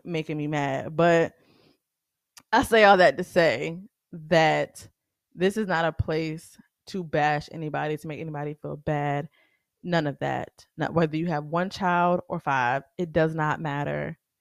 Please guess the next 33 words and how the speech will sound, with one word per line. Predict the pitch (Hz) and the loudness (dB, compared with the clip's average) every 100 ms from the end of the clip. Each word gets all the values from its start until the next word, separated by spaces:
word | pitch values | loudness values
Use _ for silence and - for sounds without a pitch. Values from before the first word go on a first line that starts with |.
| _ | _
You | 175 175 202 | -4 4 6
are | 190 | 6
important | 180 175 180 160 180 | 4 2 2 2 -2
to | 175 | -4
them | 175 | -2
babies, | 170 170 165 170 170 - 156 | 0 0 0 -2 -4 -6 -6
and | 156 | -2
we | 180 | -2
understand | 139 156 170 156 | -2 -6 -6 -4
those | 160 | -2
babies | 156 151 160 | -2 -2 -4
are | 143 | -6
important | 156 151 - 160 | -6 -6 -6 -8
to | 160 | -12
you, | 151 147 - | -8 -6 -6
and | 151 151 | -6 0
they | 175 | 2
have | 196 170 | 2 2
a | 175 | 2
purpose | 175 165 175 | 2 0 -2
the | 156 | -4
same | - 165 160 | -4 -4 -4
way | 156 | -6
you | 147 156 151 | -4 -4 -2
have | 135 | -4
a | 113 | -8
purpose. | 156 - 82 76 - - _ _ _ _ _ _ _ _ _ _ _ _ _ _ _ - | -10 -8 -10 -10 -14 -20 _ _ _ _ _ _ _ _ _ _ _ _ _ _ _ -2
I | 135 | 0
might | 139 151 | 0 0
leave | 147 | -2
that | 135 127 | 0 -2
right | 143 143 | -2 -4
there. | - 151 143 160 | -10 -12 -12 -14